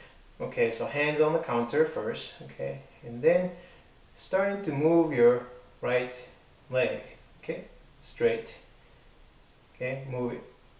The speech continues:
out to the side slowly, and then bring it back. The whole time you're paying attention to the alignment, head, spine, over your left ankle, the whole time. Okay.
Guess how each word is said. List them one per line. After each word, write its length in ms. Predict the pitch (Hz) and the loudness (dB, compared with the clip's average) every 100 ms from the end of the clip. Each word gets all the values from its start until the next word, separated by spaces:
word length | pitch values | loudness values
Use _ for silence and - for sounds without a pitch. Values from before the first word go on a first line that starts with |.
| _ | _
out 220 | 120 113 - | -10 -8 -8
to 80 | |
the 100 | 123 | -10
side 380 | 123 170 165 - - - | -2 2 2 0 -10 -16
slowly, 580 | - 165 - - - - - - - - - - - - | -6 -2 -2 -2 -8 -10 -20 -20 -20 -20 -20 -20 -20 -10
and 140 | 120 | -4
then 140 | 123 | -4
bring 260 | 120 104 104 | -4 -8 -12
it 140 | 107 | -8
back. 480 | 123 139 - - - - - | -2 0 -2 -8 -18 -20 -12
The 140 | 131 | -6
whole 280 | - 233 262 | 4 6 8
time 360 | - - 123 120 | 6 4 4 -2
you're 80 | 120 | -8
paying 420 | - 185 196 214 | -6 -2 0 2
attention 600 | 214 - 160 156 147 131 120 | 0 4 6 6 4 -6 -4
to 360 | 147 139 139 - - - - | -2 -2 -4 -10 -20 -20 -8
the 200 | 135 135 | -6 -2
alignment, 600 | 120 120 139 135 110 107 - - | 0 4 6 4 2 -6 -14 -2
head, 380 | 147 147 151 - | 2 2 0 -6
spine, 640 | - - 120 120 123 123 131 - - _ - | -18 -12 -4 -2 0 -2 -6 -14 -20 _ -2
over 560 | 139 151 117 120 127 - - _ - | 2 2 4 4 4 -8 -20 _ -14
your 380 | - 120 120 117 | -2 4 4 4
left 260 | 120 123 - | -2 -4 -2
ankle, 420 | 131 131 - - - - - - | -2 -2 -6 -10 -16 -20 -20 -10
the 80 | - | -6
whole 260 | 127 135 | -2 -2
time. 280 | 123 117 110 - - - - - - - - - - _ _ _ _ _ _ - - - _ - | -2 -6 -6 -12 -20 -20 -20 -20 -20 -20 -20 -20 -20 _ _ _ _ _ _ -20 -20 -20 _ -18
Okay. 360 | 117 - - | -18 -10 -10